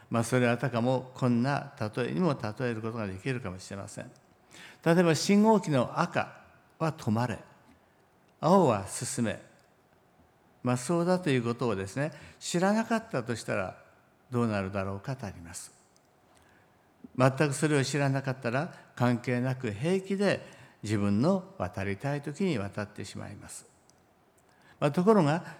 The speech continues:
信号機のそのような赤や青の意味を知ったならばですね、赤で渡れば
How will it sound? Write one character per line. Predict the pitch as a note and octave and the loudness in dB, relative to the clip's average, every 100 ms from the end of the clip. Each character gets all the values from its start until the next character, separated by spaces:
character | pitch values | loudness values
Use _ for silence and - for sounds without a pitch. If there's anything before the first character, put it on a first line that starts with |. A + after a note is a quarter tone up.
| - | -8
信 | - F#3+ | 2 4
号 | G3+ G3+ | 6 4
機 | F3 | 4
の | C#3 A#2 - - | 2 2 -2 -14
そ | - C3+ | -4 0
の | B2 | 2
よ | |
う | A2 | 0
な | G#2+ - | -2 -4
赤 | B2+ B2+ G#2 | -6 -4 -4
や | G#2 A2 - | -4 -6 -2
青 | B2+ B2 | 2 4
の | A2 G#2 | 2 0
意 | |
味 | A#2+ A#2 | 0 0
を | G2+ | -2
知 | - | -6
っ | - | -4
た | C3+ | -2
な | A#2 | -2
ら | B2+ | -2
ば | C#3+ G#2+ | -4 -4
で | G2 | -6
す | - | -6
ね、 | D3 G3 - _ _ _ - - | -6 -6 -10 _ _ _ -20 -4
赤 | D3 C#3 | -2 2
で | C3 | 4
渡 | A#2 A#2+ D3 | 4 2 0
れ | C3 | 0
ば | A2 G#2 | 0 -2